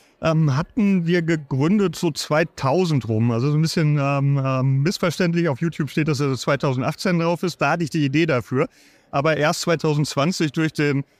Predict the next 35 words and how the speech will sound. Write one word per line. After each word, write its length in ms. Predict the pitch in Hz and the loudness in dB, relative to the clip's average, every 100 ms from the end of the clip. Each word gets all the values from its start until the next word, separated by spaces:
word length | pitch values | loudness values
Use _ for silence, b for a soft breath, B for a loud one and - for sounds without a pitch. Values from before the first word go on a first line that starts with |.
| _ - | _ -4
Druck 300 | 131 175 - | -2 -2 -2
von, 360 | 156 143 147 | -2 0 0
äh, 200 | 139 143 131 | 0 -2 -2
Corona, 440 | 147 135 156 156 | -2 0 0 0
Lockdown 460 | 143 151 160 143 151 | 0 -2 0 2 2
und 140 | 139 | 0
so, 260 | - 143 139 | 0 0 0
äh, 80 | 131 | -2
dazu 260 | 127 - | -4 -2
übergegangen, 340 | 143 131 135 135 | -2 0 0 0
das 140 | - | -2
zu 100 | 139 | 0
machen. 340 | 135 139 120 113 b b - | 2 2 -2 -4 b b -2
Ursprünglich 480 | 208 - 226 214 | -2 0 0 0
war 120 | 190 190 | 0 0
der 160 | 180 | 2
angedacht, 500 | 170 233 151 147 - | 2 2 2 0 0
dass 180 | 175 - | -4 0
wir 100 | 160 | -2
Patienten 680 | 170 147 - 165 180 175 156 | 0 -2 0 0 2 0 0
vorweg 460 | - 156 143 175 | 0 0 0 -2
vor 120 | - 156 | -4 -4
Zweitmeinungsterminen 1040 | - 202 233 147 127 123 - 135 135 131 | -2 0 2 2 2 0 -2 0 2 0
schon 180 | - 147 | 2 2
mal 120 | 147 | 2
was 160 | 143 151 | 2 2
an 80 | |
die 100 | 151 | 2
Hand 200 | 143 180 | 2 0
geben 240 | 147 123 120 | 2 0 0
können. 260 | 143 123 | 0 0
Was 160 | 131 - | 0 -2
ist 240 | 175 - | -4 -2
zielgerichtete 640 | - 165 151 147 - 139 139 | -2 0 2 0 0 -4 -4
Therapie? 640 | 160 139 135 160 151 | -2 0 0 0 0